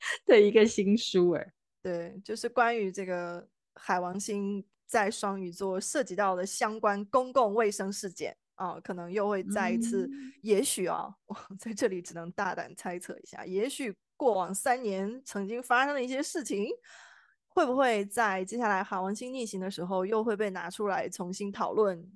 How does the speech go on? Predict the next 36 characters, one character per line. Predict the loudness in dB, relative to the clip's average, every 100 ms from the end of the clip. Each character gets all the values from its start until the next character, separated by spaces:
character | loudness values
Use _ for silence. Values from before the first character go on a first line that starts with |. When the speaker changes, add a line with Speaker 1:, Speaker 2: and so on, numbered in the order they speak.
| -8
Speaker 2:
或 | -4
者 | -4
是 | -4 -2 0 -2
出 | -4 -4
一 | -4
些 | -4
新 | -4 -6 -4
闻， | -4 -6 -12 -16
啊， | -10 -10 -10 -8
或 | -6
者 | -6
是， | -6 -6 -2
Speaker 1:
哦。 | 0 0 0 -2 -4 -6 -6 -6 -4
Speaker 2:
对， | -2 -2 -4 -10
就 | -12 -10
是 | -6
一 | -4
些 | -4 -4
反 | -4 -6 -6
思， | -8 -6
或 | -2 -2
者 | -2
是 | -4
一 |
些 | -4
问 | -2 -2 -4
题， | -14 -16
可 | -12 -12
能 | -6
就 | -4
是 | -4
会 | -4 -4
拿 | -6 -8
来 | -8
说 | -8 -8 -8 -8
咯。 | -10 -12